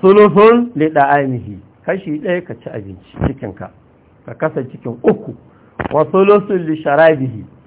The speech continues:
kashi ɗaya ka sha ruwa. Wa sulusun li nafasihi, kashi ɗaya kuma a bar shi a riƙa numfasawa. Ka ji fa uku za ka kasa cikin ɗan uwa.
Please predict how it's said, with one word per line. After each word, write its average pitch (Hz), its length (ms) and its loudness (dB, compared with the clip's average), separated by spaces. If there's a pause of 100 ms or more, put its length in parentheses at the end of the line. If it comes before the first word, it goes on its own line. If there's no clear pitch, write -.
(260)
kashi 180 340 0
ɗaya 190 320 2
ka 165 100 -2
sha 151 180 2
ruwa. 151 500 2 (260)
Wa 135 180 -4
sulusun 156 500 -4
li 127 120 -6
nafasihi, 143 800 -6 (340)
kashi 143 320 -8
ɗaya 156 240 -4
kuma 165 220 -4
a 131 60 -2
bar 135 120 -8
shi 131 140 -14
a 120 80 -6
riƙa 131 220 -10
numfasawa. 110 580 -10 (1080)
Ka 143 140 -2
ji 143 120 -4
fa 147 100 -2
uku 156 320 -2
za 147 160 2
ka 143 120 -14
kasa 131 120 -12
cikin - 280 -12
ɗan 110 180 -10
uwa. 107 160 -12